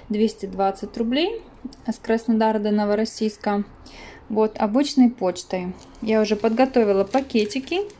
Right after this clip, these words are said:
какие буду упаковывать, и буду отправлять. Осталось дождаться мне ответа. Всё. Ну, вроде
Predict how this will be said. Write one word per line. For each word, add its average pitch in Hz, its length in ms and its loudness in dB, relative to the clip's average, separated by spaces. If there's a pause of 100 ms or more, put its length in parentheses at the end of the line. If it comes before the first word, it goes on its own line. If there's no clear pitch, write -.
(120)
какие 254 320 2
буду 240 380 4
упаковывать, 233 760 2
и 294 160 -2
буду 240 280 2
отправлять. 202 460 -2
Осталось 262 380 4
дождаться 214 500 0
мне 202 200 0
ответа. 196 440 -8 (600)
Всё. 185 380 -6 (160)
Ну, 285 260 2
вроде 226 680 2